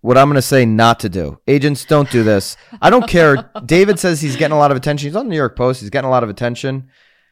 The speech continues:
Speaker 2: Yeah, he's a little cocky.
Speaker 1: New York Post said he's cocky, not us.
Speaker 2: No, I, I know.
Speaker 1: I don't think this is gonna work out for you, David. Moving,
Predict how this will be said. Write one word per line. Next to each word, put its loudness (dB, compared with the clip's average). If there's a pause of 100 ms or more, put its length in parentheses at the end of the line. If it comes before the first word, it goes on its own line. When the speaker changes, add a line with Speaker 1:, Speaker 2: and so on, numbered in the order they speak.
(180)
Speaker 2:
Yeah, -8
he's -4
a -6
little -2
cocky. -2 (680)
Speaker 1:
New -4
York 2
Post 2
said 0
he's -4
cocky, -2
not 0
us. -4
Speaker 2:
No, -6
I, -6
I -8
know. -12 (100)
Speaker 1:
I 0
don't 4
think -2
this -4
is -10
gonna 0
work 0
out 2
for -4
you, 0
David. -4 (640)
Moving, -6